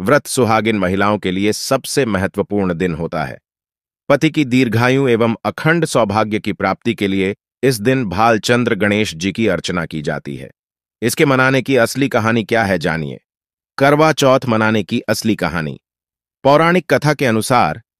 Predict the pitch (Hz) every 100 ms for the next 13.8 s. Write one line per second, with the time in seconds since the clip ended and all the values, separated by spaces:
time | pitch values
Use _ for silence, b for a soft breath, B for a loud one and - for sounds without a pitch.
0 | _ _ 147 151 170 156 131 131 131 127
1 | - 113 127 113 123 120 - 131 117 -
2 | 76 - _ _ _ _ - 170 185 180
3 | 160 165 - 143 156 123 135 120 120 139
4 | 135 - 107 113 131 110 98 101 82 69
5 | - _ _ - 127 117 110 135 170 156
6 | 127 135 143 - 143 - 110 107 135 127
7 | 143 - 120 120 - - 117 - 113 110
8 | - 92 92 82 73 64 - _ _ _
9 | _ - 135 - 143 127 123 - 107 135
10 | 135 110 110 113 127 120 - 107 117 127
11 | 113 107 107 98 98 95 95 95 85 92
12 | 95 95 95 - 92 110 107 90 87 90
13 | - 90 87 95 76 80 - -